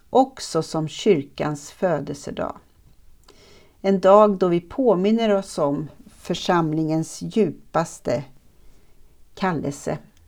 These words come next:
att leva för varandra och i världen, för världen. Vi ber och tackar.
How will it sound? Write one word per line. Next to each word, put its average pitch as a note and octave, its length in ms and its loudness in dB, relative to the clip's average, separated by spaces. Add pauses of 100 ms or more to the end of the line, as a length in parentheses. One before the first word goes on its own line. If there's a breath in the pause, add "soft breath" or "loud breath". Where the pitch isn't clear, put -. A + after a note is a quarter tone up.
(280)
att - 220 -6
leva F#3+ 600 2 (280)
för E3+ 300 -2
varandra E3 760 -2 (320)
och - 240 -8
i E3+ 500 -4 (220)
världen, E3+ 720 -4 (220)
för F3 320 -2
världen. - 600 -14 (2750 soft breath)
Vi A3+ 140 8
ber F#3+ 580 4
och - 240 -4
tackar. - 600 -6